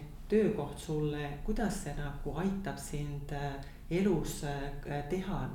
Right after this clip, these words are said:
selliseid asju, äh, mis sulle meeldivad, mis on sinu unelmad. Ütleme, ja ma ei taha nüüd olla mustvalge nagu selles suhtes, et see on, see on nüansi er-, see, see tegelikult see erinevus on nüansi erinevus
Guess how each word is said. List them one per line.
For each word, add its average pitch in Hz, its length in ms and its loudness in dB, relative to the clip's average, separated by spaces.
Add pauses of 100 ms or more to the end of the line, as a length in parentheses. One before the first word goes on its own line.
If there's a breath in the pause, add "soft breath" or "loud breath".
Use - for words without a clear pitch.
selliseid 180 380 2
asju, 165 420 -2 (400)
äh, 139 440 -2
mis 147 140 -2
sulle 139 120 -2
meeldivad, 190 420 6
mis 160 180 -2
on 143 60 -2
sinu 147 200 2
unelmad. 208 420 6 (1500 loud breath)
Ütleme, 185 280 6 (340 loud breath)
ja 170 80 6
ma 170 120 8
ei 196 160 10
taha 180 240 6
nüüd 160 100 6
olla 156 160 6
mustvalge 165 600 6 (520)
nagu 139 180 -4
selles 175 380 4
suhtes, - 320 -2
et 151 100 4
see 180 120 4
on, 170 120 6
see 175 140 0
on 170 80 6
nüansi 196 540 8
er-, 170 220 4
see, 175 160 2 (240 loud breath)
see - 140 -8
tegelikult 233 360 4
see 170 280 4
erinevus 175 520 4
on 147 120 2
nüansi 190 480 4
erinevus 175 540 4